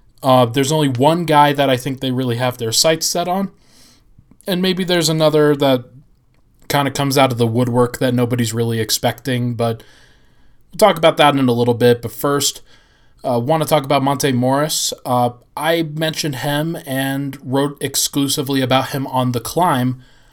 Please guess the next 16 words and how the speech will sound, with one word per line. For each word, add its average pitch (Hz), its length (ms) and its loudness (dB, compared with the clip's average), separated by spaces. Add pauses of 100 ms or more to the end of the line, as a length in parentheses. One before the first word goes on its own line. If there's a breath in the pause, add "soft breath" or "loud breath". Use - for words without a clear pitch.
(220 soft breath)
on 135 320 2
Monday 120 400 2
for 117 640 0
Denver 120 340 0
Stiffs. - 560 -2 (100)
And 123 380 -4 (680 soft breath)
I 208 80 4
thought 254 200 0
it 262 60 0
was 190 160 -4
really 202 240 0
interesting 143 560 0
when, 131 320 0
when 131 240 -2
going 131 380 0
through 135 720 -4